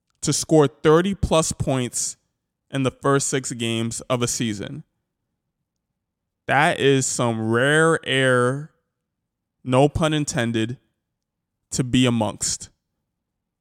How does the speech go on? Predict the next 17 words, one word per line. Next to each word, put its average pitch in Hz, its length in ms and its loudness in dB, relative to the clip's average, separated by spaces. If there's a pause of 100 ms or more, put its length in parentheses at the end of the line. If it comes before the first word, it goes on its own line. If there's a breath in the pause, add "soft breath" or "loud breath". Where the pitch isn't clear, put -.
(500)
But 139 100 -4
the 151 80 4
Mavericks 165 460 4
are 156 80 2
only 147 220 2
three 139 260 0
and 127 140 0
three. 135 320 -2 (520)
A 175 120 2
team 254 460 -2
that 196 320 0
got 139 260 2
a 127 40 -4
lot 135 240 2
of 156 120 -4
criticism 127 680 -2
because 135 680 0